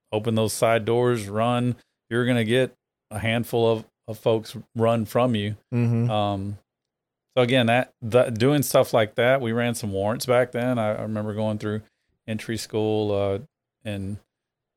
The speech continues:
Speaker 1: definitely things did not go as planned on, on my first search warrant. We,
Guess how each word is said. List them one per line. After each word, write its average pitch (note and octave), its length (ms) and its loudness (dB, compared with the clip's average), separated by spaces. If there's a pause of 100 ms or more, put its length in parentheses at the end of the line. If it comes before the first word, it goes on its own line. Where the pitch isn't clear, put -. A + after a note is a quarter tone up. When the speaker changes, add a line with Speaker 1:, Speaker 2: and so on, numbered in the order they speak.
(460)
Speaker 1:
definitely A#2+ 800 2
things B2 280 0
did A2 180 0
not A#2 220 0
go A2 200 2
as G2+ 160 -2
planned G#2+ 420 -6
on, G#2 180 -4
on A2 160 -8
my G2+ 120 -4
first G#2+ 340 -8
search G#2+ 300 -4
warrant. G2+ 280 -6
We, G#2 220 -8